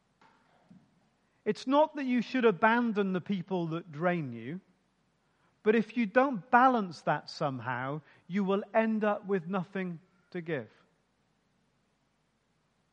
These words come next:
Again, who are the people coming to mind? Which direction is the movement? And what might you need to do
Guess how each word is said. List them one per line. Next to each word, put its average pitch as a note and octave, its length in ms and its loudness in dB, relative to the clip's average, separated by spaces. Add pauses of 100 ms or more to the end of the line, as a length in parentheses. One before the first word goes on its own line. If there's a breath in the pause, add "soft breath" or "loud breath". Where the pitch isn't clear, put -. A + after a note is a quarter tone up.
(1600)
Again, E3 320 0 (1000)
who F#3 80 -2
are G3 60 4
the G3+ 100 2
people G3 260 -2
coming F#3 300 0
to F3 120 -8
mind? D3 400 -4 (680)
Which G#3 320 -2
direction F#3 800 2 (800)
is D#3 160 -4
the D3+ 80 -4
movement? D#3+ 580 -2 (300 soft breath)
And D#3+ 180 -2
what F3 180 0
might E3 200 -2
you D#3 100 -4
need D3+ 280 -4
to - 80 -12
do C3+ 300 -6